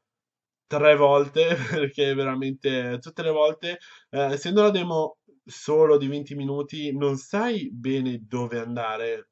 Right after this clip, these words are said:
e hai tante di quelle possibilità che in soli venti minuti non è possibile vedere tutto, e quindi ho provato una volta ad andare a destra, una volta ad andare dritto e l'altra volta ad andare a sinistra, quindi,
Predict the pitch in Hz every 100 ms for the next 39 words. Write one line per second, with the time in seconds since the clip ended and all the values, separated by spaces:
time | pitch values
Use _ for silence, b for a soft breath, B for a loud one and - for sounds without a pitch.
0 | _ - 127 123 120 117 107 b b b
1 | b _ _ 131 147 147 180 185 165 160
2 | 147 147 143 139 135 139 147 160 160 147
3 | 135 151 143 147 151 151 143 156 165 139
4 | 127 120 120 120 117 113 110 110 - 117
5 | - 135 131 127 131 120 - B B 131
6 | 139 160 156 120 147 147 147 208 233 254
7 | 208 190 175 165 147 120 131 139 170 185
8 | 165 151 151 160 156 180 226 226 185 151
9 | 143 143 143 147 139 135 135 - 127 123
10 | - 127 139 139 127